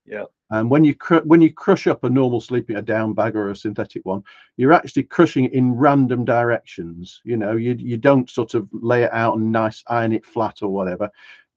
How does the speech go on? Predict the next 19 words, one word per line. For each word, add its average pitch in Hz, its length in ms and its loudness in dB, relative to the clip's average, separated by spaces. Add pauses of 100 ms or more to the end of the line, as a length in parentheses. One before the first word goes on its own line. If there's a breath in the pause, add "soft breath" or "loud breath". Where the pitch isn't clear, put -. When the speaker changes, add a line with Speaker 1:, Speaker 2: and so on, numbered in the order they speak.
(880)
Speaker 2:
It 156 160 2
makes, 160 340 6 (260)
it, 165 180 8
it 165 300 6
puts 196 200 4
a 165 40 2
big 170 200 6
limitation 156 560 4
on 110 80 -4
the 117 60 -4
materials 113 480 -4
you 107 120 -14
can 110 160 -10
use. 107 360 -4
And 110 160 -4
the, 110 220 -2
the 123 120 -4
sort 151 300 -4
of 139 220 -2